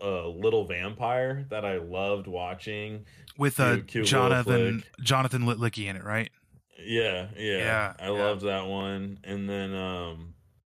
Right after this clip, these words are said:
Speaker 1: Casper. We watched Casper a lot as a family. Casper was solid. And then the, the Haunted Mansion,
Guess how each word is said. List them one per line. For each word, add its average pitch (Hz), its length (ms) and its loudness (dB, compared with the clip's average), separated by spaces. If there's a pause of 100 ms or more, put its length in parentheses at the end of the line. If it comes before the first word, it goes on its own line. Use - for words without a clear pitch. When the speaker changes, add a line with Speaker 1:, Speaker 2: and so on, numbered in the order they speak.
(160)
Speaker 1:
Casper. 120 600 0
We 120 80 0
watched 120 300 0
Casper 101 460 -4
a 107 80 -2
lot 110 420 2
as 107 220 -6
a 104 40 -8
family. 110 680 -6
Casper 98 440 -4
was 101 140 -4
solid. 104 680 0 (580)
And 101 200 -4
then 104 460 0
the, 110 640 0
the 117 120 0
Haunted 156 320 2
Mansion, 127 800 -2